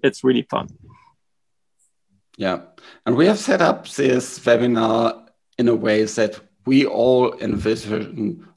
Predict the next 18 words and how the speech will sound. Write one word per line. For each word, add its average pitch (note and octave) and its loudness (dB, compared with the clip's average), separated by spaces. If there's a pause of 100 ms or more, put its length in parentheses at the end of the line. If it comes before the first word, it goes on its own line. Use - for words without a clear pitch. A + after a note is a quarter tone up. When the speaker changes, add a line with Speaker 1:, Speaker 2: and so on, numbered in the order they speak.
Speaker 2:
would A#2 -4
be G2+ -6
kind A2+ -10
of - -16
perfect G2+ -8
training F2+ -6
look - -14
like - -12
for - -12
us. - -16 (420)
It's - -12
data D3+ 2
sets B2+ -2
that - -8
we G2 -4
are G2 -4
used B2+ -4
to. A#2+ -4